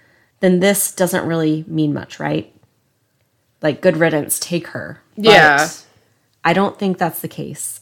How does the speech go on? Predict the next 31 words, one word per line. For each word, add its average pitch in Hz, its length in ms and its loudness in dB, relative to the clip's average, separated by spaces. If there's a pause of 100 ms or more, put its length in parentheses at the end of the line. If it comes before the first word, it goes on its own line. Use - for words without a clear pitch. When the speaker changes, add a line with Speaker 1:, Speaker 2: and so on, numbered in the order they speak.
Speaker 1:
I 170 60 -4
don't 180 280 -2
think - 540 -4
Casey 180 460 -4
wanted 165 460 -4
to 175 80 -8
kill 165 220 -6
her 160 140 -6
daughter 143 560 -8
so - 200 -8
she 151 200 -6
could 147 160 -6
go 147 180 -4
off 147 220 -8
partying. 156 680 -10 (840)
I 240 160 2
think, - 480 -4 (640)
like 165 180 -2
Chandler 180 380 -2
Halderson, 165 840 0 (560)
someone 170 280 -4
I 165 60 -2
see 165 200 -4
a 156 60 -2
lot 196 280 4
of 262 100 4
similarities 226 800 2
in 156 200 -4
with 156 140 -6
Casey. 220 560 -4
Speaker 2:
Yes. 160 800 -4